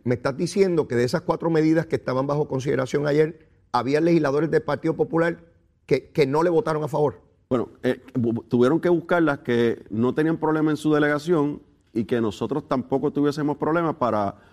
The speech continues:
Speaker 2: para
Speaker 1: Por
Speaker 2: poderlas
Speaker 1: si aca-,
Speaker 2: aprobar.
Speaker 1: por si acaso había un desertor.
Speaker 2: Claro, claro. O no están presentes porque
Speaker 1: Oh.
Speaker 2: no llegan al Capitolio
Speaker 1: Ah.
Speaker 2: algunos de ellos. Eh, esa es su realidad. Y ante toda esa situación que está enfrentando la legislatura, él tiene que buscar con qué distraer.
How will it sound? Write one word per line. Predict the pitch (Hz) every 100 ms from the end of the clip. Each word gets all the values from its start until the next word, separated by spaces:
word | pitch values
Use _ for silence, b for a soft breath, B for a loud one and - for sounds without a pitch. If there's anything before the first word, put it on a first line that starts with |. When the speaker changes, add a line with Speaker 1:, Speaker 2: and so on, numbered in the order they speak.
| b _ -
Speaker 2:
para | 107 104 101 95
Speaker 1:
Por | 101
Speaker 2:
poderlas | 101 120
Speaker 1:
si | 135
aca-, | 190
Speaker 2:
aprobar. | 180 156
Speaker 1:
por | 180
si | 196
acaso | 170 208 247
había | 220 226
un |
desertor. | 214 214 196 - 190 117 -
Speaker 2:
Claro, | 98 104 113 107 87 85 -
claro. | 101 95 78 -
O | 113
no | 117
están | 117 135 135
presentes | 143 143 156 - 80
porque | 95 95
Speaker 1:
Oh. |
Speaker 2:
no | 95
llegan | 104 117 120
al | 113
Capitolio | 107 101 117 104
Speaker 1:
Ah. | 139
Speaker 2:
algunos | 104 95
de | 85 73
ellos. | 69 - b b b b
Eh, | 104 -
esa | 113 160
es | 156 -
su | - 131
realidad. | 117 107 92 98 95 -
Y | 110
ante | 107 113
toda | 131 151 170 170
esa | 170 170 151
situación | 139 143 123 - 143
que | 139
está | 131 113
enfrentando | 131 135 131 135
la | 135
legislatura, | 135 147 147 170 151
él |
tiene | - 151
que | 156
buscar | 156 170 185
con | 135 120
qué |
distraer. | 131 156 - 98